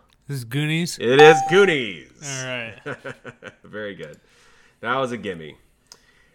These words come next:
Speaker 2: Uh, all right, so then this next one, okay, this is easy as well.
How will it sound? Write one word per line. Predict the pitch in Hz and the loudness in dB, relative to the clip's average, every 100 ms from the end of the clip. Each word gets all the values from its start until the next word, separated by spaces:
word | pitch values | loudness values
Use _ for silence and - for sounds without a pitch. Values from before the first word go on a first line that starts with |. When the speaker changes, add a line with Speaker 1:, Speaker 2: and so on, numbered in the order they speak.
| _ | _
Speaker 2:
Uh, | 104 104 104 | -12 -10 -8
all | 120 | -8
right, | 92 - | -8 -8
so | 117 | -8
then | 110 135 131 117 | -4 -4 -6 -8
this | 135 - | -10 -4
next | 165 170 | -4 -4
one, | 160 143 139 | -8 -8 -10
okay, | 107 110 | -10 -10
this | 123 - | -10 -14
is | 139 | -18
easy | 127 151 143 170 | -18 -14 -14 -12
as | 208 | -14
well. | 135 90 107 | -12 -12 -12